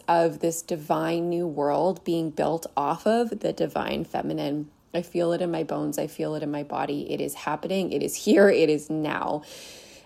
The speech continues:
And so leadership, your leadership, is so fucking vital. Like, it's not necessary. Like, it's needed. Like, it's so fucking needed right now.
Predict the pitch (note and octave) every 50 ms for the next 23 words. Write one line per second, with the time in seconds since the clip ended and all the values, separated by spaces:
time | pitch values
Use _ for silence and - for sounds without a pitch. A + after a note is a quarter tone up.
0 | - - A3+ A3 G#3+ - - A3+ G#3 G#3 G3+ F#3+ - - - - _ _ - F#3
1 | A3 A#3 G#3+ B3+ C#4 C#4 C#4 C4+ - - F#3+ D#3+ D3 - - - - _ _ _
2 | _ _ _ _ _ _ _ _ _ G3 F3 F3+ G#3 A#3 B3+ B3+ A#3 G3+ F#3+ E3+
3 | - D#3 D3+ - - - - - - - _ _ _ _ _ _ _ _ _ _
4 | _ _ _ _ _ _ - - A#3+ G#3+ - - G#3 G3+ G3+ - A3+ A#3 - C4
5 | B3+ A#3+ G3+ F3+ D#3+ E3+ - D#3+ - - - - - F#3+ F#3 - A3+ F3+ - -
6 | - G3+ F#3 F3+ G3+ F3+ F#3 F#3+ - - G#3 - - A3 G#3+ A3 G3+ G3+ G3 G3
7 | G3 - G3 F3+ E3+ D#3+ D#3+ E3 G3 G#3+ A#3 A#3+ A#3+ A#3 A#3 G3 G3 F3 E3 E3
8 | - - F3 E3+ - - - - - D#3+ E3 D#3+ - E3 E3 - - F3 F3 D#3+
9 | D#3+ D#3 D3+ D#3 D#3+ D#3+ G3 E3 E3 E3 - - F3 F3 F3+ F#3+ G3